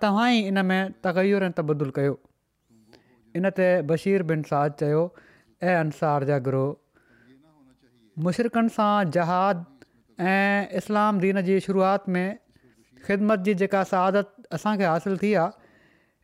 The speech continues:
ان سان اسان جو مقصد صرف پنهنجي رب جي رضا ۽ پنهنجي نبي جي اطاعت هئي۔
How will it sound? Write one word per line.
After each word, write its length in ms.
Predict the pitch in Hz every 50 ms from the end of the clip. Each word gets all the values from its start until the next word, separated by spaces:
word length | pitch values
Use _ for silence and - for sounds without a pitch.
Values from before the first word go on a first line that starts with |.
| _ -
ان 180 | - 196 220 226
سان 240 | - 240 226 220
اسان 220 | 220 214 226 226 220
جو 100 | 220 214
مقصد 440 | 202 214 - - - 233 202 - -
صرف 280 | 247 254 262 262 - 233 _ _ _ _ _ _ _ -
پنهنجي 600 | - 214 220 214 220 220 214 214 208 - - 196
رب 240 | 175 202 190 190 214
جي 540 | 196 185 208 214 214 214 214 214 208 - - - -
رضا ۽ 460 | 170 165 175 170 196 202 202 196 196 196 - _ _ _ _ _ _ - - 180 185 -
پنهنجي 320 | - 202 202 202 185 170
نبي 160 | 185 180 208 202
جي 160 | 170 185 180
اطاعت 360 | 165 180 170 170 185 180 -
هئي۔ 140 | 185 185